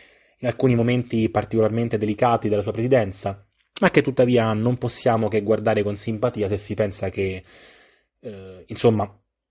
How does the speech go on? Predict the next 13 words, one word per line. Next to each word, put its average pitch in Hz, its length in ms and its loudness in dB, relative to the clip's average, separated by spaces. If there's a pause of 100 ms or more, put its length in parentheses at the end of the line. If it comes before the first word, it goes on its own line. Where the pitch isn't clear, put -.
(280)
quali 139 200 8
che 117 100 6
siano 120 220 0
stati 117 240 2
i 110 40 0
suoi 123 120 4
errori, 92 500 0
ha 101 180 0
sicuramente 113 560 0
cercato 107 380 2
di 98 100 0
fare 104 340 2
ammenda 110 720 -4